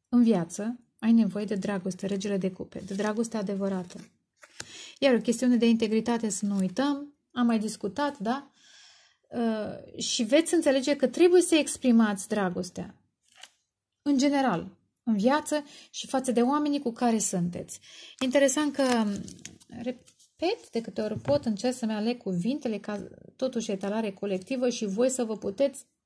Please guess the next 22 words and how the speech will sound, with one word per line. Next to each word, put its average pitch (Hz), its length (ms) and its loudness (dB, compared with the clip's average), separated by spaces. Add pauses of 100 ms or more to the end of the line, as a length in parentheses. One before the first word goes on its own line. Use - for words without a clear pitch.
(120)
găsi 226 340 -4
poziția. 214 460 0
Eu 240 280 4
nu 247 100 2
vă 226 120 0
creez 208 280 -4
scenariu, 202 840 0 (640)
nu? 240 400 -2
Este 226 240 -4
liberul 214 320 0
vostru 202 300 -4
arbitru. 190 680 0 (440)
Voi 240 240 4
știți 277 260 -2
ce 247 100 0
vreți 226 180 0
să 226 60 0
manifestați 196 680 0
și 294 60 -6
uneori, 277 300 -4
dragii 247 280 -4
mei, 269 460 -4